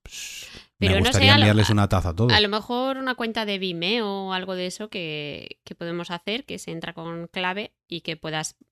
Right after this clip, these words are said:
Speaker 2: ir colgando las cosas en Vimeo, pero no sé Vimeo si es solo vídeo, es que no lo sé. Hay
Speaker 1: Claro,
Speaker 2: que mirar,
Speaker 1: sí.
Speaker 2: hay que
Speaker 1: Mm,
Speaker 2: mirar
Speaker 1: es solo vídeo.
Speaker 2: cositas, a ver cómo podemos hacerlo para darles ese extra, ¿no? Ya que
Speaker 1: Es
Speaker 2: dan el
Speaker 1: que
Speaker 2: apoyo.
Speaker 1: el problema de Coffee, que el audio,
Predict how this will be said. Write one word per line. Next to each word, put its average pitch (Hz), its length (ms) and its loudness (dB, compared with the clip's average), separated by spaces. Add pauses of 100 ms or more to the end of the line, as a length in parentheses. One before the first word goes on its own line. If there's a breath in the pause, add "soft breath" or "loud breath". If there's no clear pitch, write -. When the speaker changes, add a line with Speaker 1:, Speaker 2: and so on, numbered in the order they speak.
Speaker 2:
ir 180 220 -10
colgando 160 400 -8
las 147 160 -10
cosas 156 280 -14
en 151 140 -10
Vimeo, 170 380 -6
pero 170 160 -8
no 156 140 -8
sé 170 120 -8
Vimeo 170 360 -6
si 190 100 -10
es 180 100 -10
solo 160 260 -8
vídeo, 170 340 -6
es 156 100 -10
que - 100 -10
no 170 120 -8
lo 151 160 -10
sé. - 140 -10
Hay 175 60 -12
Speaker 1:
Claro, 101 260 4
Speaker 2:
que 101 60 2
mirar, 156 320 2
Speaker 1:
sí. 92 140 0 (160)
Speaker 2:
hay 185 140 -4
que 220 100 -2
Speaker 1:
Mm, 196 40 2
Speaker 2:
mirar 170 360 0
Speaker 1:
es - 60 -2
solo 101 140 4
vídeo. 90 180 2
Speaker 2:
cositas, 165 200 -2
a - 80 -6
ver 170 120 -6
cómo 175 240 -6
podemos 165 320 -6
hacerlo 170 420 -12 (440 soft breath)
para 160 220 -2
darles 180 340 -2
ese 185 260 -2
extra, 180 400 -6
¿no? 240 200 -2
Ya 220 140 -6
que 185 220 -4
Speaker 1:
Es 180 80 -4
Speaker 2:
dan 180 120 -2
el 180 60 -4
Speaker 1:
que 117 200 2
Speaker 2:
apoyo. 175 400 -6 (580)
Speaker 1:
el 120 140 0
problema 117 420 6
de 131 160 4
Coffee, 135 520 2
que 110 100 2
el 98 140 2
audio, 117 600 4